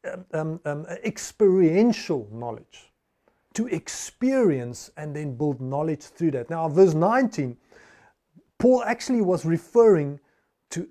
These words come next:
experiential knowledge. Not intellectual knowledge, experiential knowledge. You see, Paul was saying that if we would experience God's love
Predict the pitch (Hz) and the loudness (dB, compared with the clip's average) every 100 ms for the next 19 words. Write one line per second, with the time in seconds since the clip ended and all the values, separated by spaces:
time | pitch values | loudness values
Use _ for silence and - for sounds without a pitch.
0 | - 185 - - - 165 156 135 170 196 | -12 -14 -14 -12 -4 -2 -2 -2 -2 -2
1 | - 165 135 113 110 _ - _ _ _ | 0 -2 -2 -8 -14 _ -20 _ _ _
2 | _ _ - 247 262 220 240 226 - 202 | _ _ -2 0 2 4 4 4 4 0
3 | 151 139 143 _ _ _ 143 - - - | 0 -4 -10 _ _ _ -10 -8 -10 0
4 | 170 208 214 156 _ _ _ - 127 117 | 2 2 0 -6 _ _ _ -4 -2 -2
5 | - - _ - 175 254 - 254 247 226 | -8 -20 _ -4 0 0 6 6 6 2
6 | - 233 220 196 - 240 277 - 302 277 | 0 2 2 0 -2 -2 -2 2 4 4
7 | 208 220 208 - - - - 247 254 247 | 2 0 -2 -8 -14 -12 -4 0 0 0
8 | 190 135 180 180 143 143 202 202 156 | 0 2 2 2 0 2 4 2 0